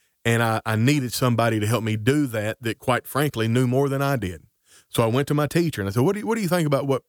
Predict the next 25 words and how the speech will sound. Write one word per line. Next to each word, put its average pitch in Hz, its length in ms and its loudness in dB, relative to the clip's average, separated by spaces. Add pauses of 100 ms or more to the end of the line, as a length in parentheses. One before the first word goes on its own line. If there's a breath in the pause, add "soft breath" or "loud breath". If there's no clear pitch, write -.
what - 180 -2
Brother 131 200 0
Winkler 113 280 -2
said 120 200 0
in 107 60 -2
his 107 140 -4
sermon 113 380 0
about 104 260 0
X, 107 200 -2
Y, 98 200 -2
Z?" 95 300 -4 (680 soft breath)
And 104 680 2 (100)
this 123 340 2
is 123 120 -2
exactly 127 560 0
what 131 160 0
he 131 80 -2
did, 110 240 -2
folks. - 440 -6 (1120)
Okay, 110 280 0
so 98 140 -10
he 127 120 0
said, 139 240 0
he 131 80 0
goes, 113 300 -2